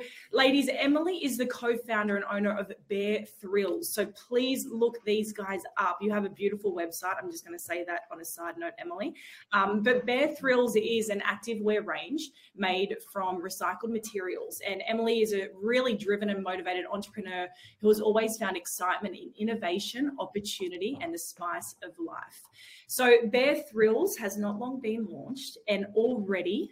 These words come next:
has been featured in Startup to Follow, Style Magazine, named as Australia's top fourteen lingerie brands, and Beam Magazine. And just to understand a little bit more about Emily, she left year twelve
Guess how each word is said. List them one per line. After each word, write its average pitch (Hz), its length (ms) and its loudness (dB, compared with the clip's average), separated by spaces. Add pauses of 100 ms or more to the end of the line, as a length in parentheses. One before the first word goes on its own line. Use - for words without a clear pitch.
has 190 240 -2
been 185 260 -2
featured 175 480 -2
in 175 340 -4
Startup 202 680 -2
to 233 100 -12
Follow, 180 540 -4 (800)
Style 233 600 2
Magazine, 180 640 4
named 180 300 0
as 175 80 -6
Australia's 185 680 0
top - 260 -6
fourteen 190 460 -2
lingerie 175 440 -4
brands, 127 560 -8 (440)
and 214 240 4
Beam 220 280 6
Magazine. 180 800 -2 (380)
And 220 480 6
just 277 200 -2
to 240 340 4 (200)
understand 220 360 0
a - 40 0
little 208 160 4
bit 208 140 2
more 196 160 0
about 180 220 -2
Emily, 208 280 0
she 233 240 -2
left 220 280 2
year 214 120 0
twelve 214 520 2